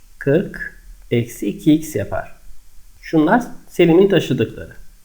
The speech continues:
Şimdi Nihat'a bakalım. Nihat üç kiloluk x kutu, beş kiloluk otuz eksi x kutu. Bunlar da toplam ne yapar? Üç çarpı x'ten üç x geldi. Artı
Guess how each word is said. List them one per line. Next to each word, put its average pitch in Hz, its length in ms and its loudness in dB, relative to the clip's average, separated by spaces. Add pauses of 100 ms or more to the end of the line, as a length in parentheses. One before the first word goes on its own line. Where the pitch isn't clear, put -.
(1600)
Şimdi 226 220 2
Nihat'a 202 300 8
bakalım. 147 500 2 (340)
Nihat 160 360 6 (100)
üç - 200 0
kiloluk 180 560 4
x 220 260 0
kutu, 202 500 0
beş 202 280 4
kiloluk 139 460 2 (160)
otuz 180 400 2
eksi 151 400 0
x - 200 -6
kutu. - 300 -8 (760)
Bunlar 160 300 6
da 139 140 2
toplam 143 420 2
ne 151 40 4
yapar? 147 460 0 (200)
Üç 175 220 -4
çarpı 123 320 2
x'ten 202 720 -4
üç 165 180 -6
x - 240 -12
geldi. 107 360 -4
Artı 131 680 2